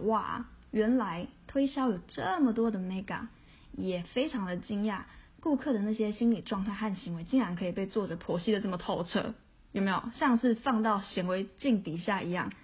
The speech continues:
一个脉络一个脉络的去帮你厘清哦。所以呢，如果你是顾客，透过这本书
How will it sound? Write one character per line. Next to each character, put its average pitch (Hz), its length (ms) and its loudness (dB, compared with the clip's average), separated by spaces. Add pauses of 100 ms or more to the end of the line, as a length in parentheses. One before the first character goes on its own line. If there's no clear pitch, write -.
(200)
一 233 100 4
个 202 220 0
脉 214 240 4
络 202 140 2
一 190 40 -2
个 180 100 -2
脉 196 220 0
络 196 120 0
的 170 100 -2
去 170 160 -6
帮 185 220 -4
你 175 80 -4
厘 170 240 -2
清 180 280 -8
哦。 175 140 -6 (520)
所 302 240 -2
以 330 40 0
呢， 254 220 4
如 233 80 2
果 330 100 0
你 220 120 6
是 220 120 0
顾 233 220 -2
客， - 300 -4 (360)
透 - 180 -2
过 294 100 2
这 269 120 0
本 180 160 -6
书 277 360 -4